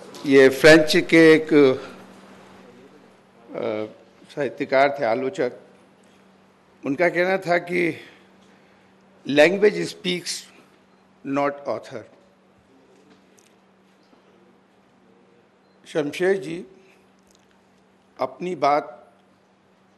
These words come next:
पहले स्वयं से बहुत संवाद करते हैं और,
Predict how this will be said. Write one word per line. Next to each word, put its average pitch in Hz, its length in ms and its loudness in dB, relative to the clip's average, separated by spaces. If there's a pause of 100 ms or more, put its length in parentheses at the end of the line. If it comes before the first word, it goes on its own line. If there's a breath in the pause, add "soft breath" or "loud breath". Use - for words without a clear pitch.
(1160)
पहले 160 280 -4 (600)
स्वयं 185 320 -4
से 196 160 -2
बहुत 156 340 -8
संवाद 147 440 -6
करते 147 300 -8
हैं 147 120 -10
और, 139 440 -10